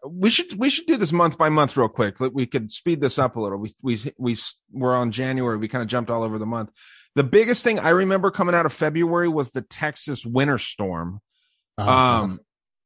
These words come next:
Speaker 1: I don't know if you remember anything substantial. I'm just looking on Wikipedia here. Uh, I had some things on Instagram that I, that I had
Speaker 2: S-
Speaker 1: noted too, but, uh, the, the United States rejoined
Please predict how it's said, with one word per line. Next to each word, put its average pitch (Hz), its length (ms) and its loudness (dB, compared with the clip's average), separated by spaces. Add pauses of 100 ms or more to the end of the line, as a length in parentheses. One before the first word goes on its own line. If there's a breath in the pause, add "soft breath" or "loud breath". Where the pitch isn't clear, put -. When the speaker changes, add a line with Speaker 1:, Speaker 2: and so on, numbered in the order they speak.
(240)
Speaker 1:
I 147 100 4
don't 180 140 4
know 175 160 6
if 160 100 -2
you 170 140 2
remember 165 300 0
anything 147 400 -4
substantial. 139 680 -6
I'm 165 160 2
just 196 180 -6
looking 185 220 0
on 143 180 -2
Wikipedia 139 720 -4
here. 107 400 -6
Uh, 104 240 -4
I 117 120 -2
had 156 180 -2
some 147 160 -8
things 139 240 -6
on 120 140 -4
Instagram 113 640 -4
that 104 100 -2
I, 101 320 -4 (520)
that 120 100 4
I 120 120 4
had 117 200 4
Speaker 2:
S- 113 60 4
Speaker 1:
noted 113 380 2
too, 117 360 2
but, 104 340 -2
uh, 101 320 -4
the, 131 380 -4
the 127 140 -4
United 135 400 -2
States - 480 -4 (100)
rejoined 135 840 0